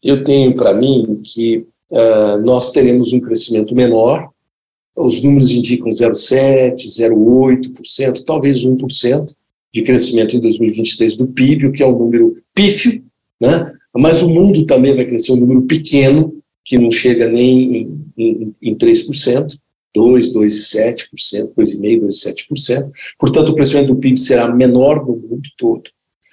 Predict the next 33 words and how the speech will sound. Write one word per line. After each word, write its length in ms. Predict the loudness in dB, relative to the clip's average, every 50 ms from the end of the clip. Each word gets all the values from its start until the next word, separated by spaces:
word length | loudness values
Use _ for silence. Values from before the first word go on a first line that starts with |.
| -20 -18 _ -2
ah, 340 | 0 2 4 4 2 2
do 180 | 2 0 -2 -4
que 100 | -4 -8
foi 300 | -4 0 2 2 4 2
em 40 | 2
outros 280 | -2 -4 -6 -4 -2
anos, 240 | 0 0 2 2 2
e 60 | 2
menor 440 | 2 2 2 4 4 4 4 4 4
no 80 | 2 2
Brasil, 560 | 2 2 2 2 0 0 0 0 -2 -2 -8 -18 _ _ _ _ -2
por, 200 | 0 0 0 0 0
por 100 | -2 -2
uma 160 | -2 -2 -2
série 320 | 0 2 2 2 2 0
de 120 | -2 -2 -4
impactos 440 | -2 -2 -2 -4 -2 -4 -8 -6 -2
todos 320 | 0 0 0 0 -4 -6
que 60 | -6
nós 160 | -6 -6 -6
estamos 280 | -4 -4 -4 -4 -4 -4
vendo. 300 | -2 -2 -2 -2 -4 -8 _ _ -20 -20 -20 -20 -14 -4
Ah, 280 | 0 2 2 2 2 2
todo 280 | 2 4 4 4 4 2
o 140 | 2 2 2
mundo 300 | 2 2 2 0 -2 -4 -4
tá 340 | -2 -2 0 0 -2 -4
com 140 | -4 -4 -4
um 40 | -4
problema 420 | 0 -2 0 2 2 2 2 2
muito 300 | 2 4 4 4 2 2
grave 380 | 2 2 2 2 0 -2 -4 -6
fiscal. 680 | -10 -6 -6 -4 -4 -4 -2 -2 -2 -2 -2 -6 -10